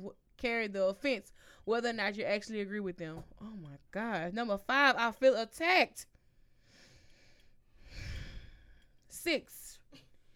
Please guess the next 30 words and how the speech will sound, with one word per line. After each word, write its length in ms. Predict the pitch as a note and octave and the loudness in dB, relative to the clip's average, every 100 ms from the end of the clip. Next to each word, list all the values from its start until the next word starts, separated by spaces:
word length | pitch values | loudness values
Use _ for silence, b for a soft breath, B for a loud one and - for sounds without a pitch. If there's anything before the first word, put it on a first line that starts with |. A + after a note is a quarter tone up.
| b b - | b b -6
you 120 | B3 | -4
defend 480 | B3+ B3 C#4+ D#4 C#4+ | -4 -2 0 2 4
your 140 | C4 | 4
right 180 | B3 B3+ | 4 4
to 80 | A#3 | 0
stay 200 | - A3 | -2 -2
in 80 | A3 | -2
a 80 | G#3+ | 0
relationship 460 | G#3+ A3 A3+ A#3+ | 0 0 -4 -6
with 100 | G3+ G3 | -6 -2
a 40 | |
person 360 | A#3+ A3 A3 G#3 | 2 2 0 -4
that 160 | F#3+ | -2
your 100 | F#3+ | -4
soul 300 | G3 G#3+ G#3+ | -4 -2 -2
is 100 | G3+ | -2
tied 360 | - A3+ G#3+ G#3 | -2 0 0 -2
to, 120 | G3+ - | -8 -6
even 320 | B3+ C#4+ C4+ | 2 4 6
though 160 | A#3 | 4
it 100 | A3+ | 4
is 120 | F#3 F3+ | 4 6
negatively 840 | F#3 A3+ B3+ B3 - A#3 A3+ A3 | 4 4 4 0 -6 -6 -6 -6
affecting 560 | F3+ - G3+ G#3 A#3 G3+ | -8 -4 -4 -4 -8 -8
or 100 | D#3 | -8
even 260 | G#3+ A3 G3 | -6 -6 -8
destroying 420 | F3 G#3 G3 G3 | -10 -6 -4 -4
the 120 | E3 | -6
important 360 | E3+ - B3 A#3+ | -8 -6 -6 -4
relationship 580 | G#3 G3 G3 - F#3 | -4 -4 -4 0 0